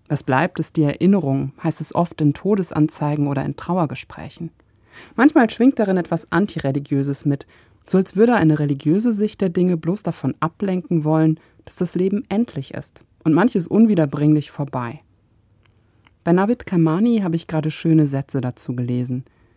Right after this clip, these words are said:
Wir sind sterblich und damit menschlich. Aber in unserer Einzigartigkeit, ja, ausgerechnet in unserer Einzigartigkeit und Unverwechselbarkeit und Unwiederholbarkeit,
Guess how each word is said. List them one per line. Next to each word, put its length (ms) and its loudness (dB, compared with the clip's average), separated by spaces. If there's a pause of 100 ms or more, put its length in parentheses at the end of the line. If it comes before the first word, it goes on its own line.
(280)
Wir 80 -2
sind 160 2
sterblich 760 -2 (240)
und 120 0
damit 240 2
menschlich. 600 0 (600)
Aber 160 0
in 100 4
unserer 420 2
Einzigartigkeit, 1300 -4
ja, 380 0 (180)
ausgerechnet 800 0
in 120 0
unserer 420 -2
Einzigartigkeit 1120 -4
und 240 -2
Unverwechselbarkeit 1120 2
und 200 -8 (120)
Unwiederholbarkeit, 1200 0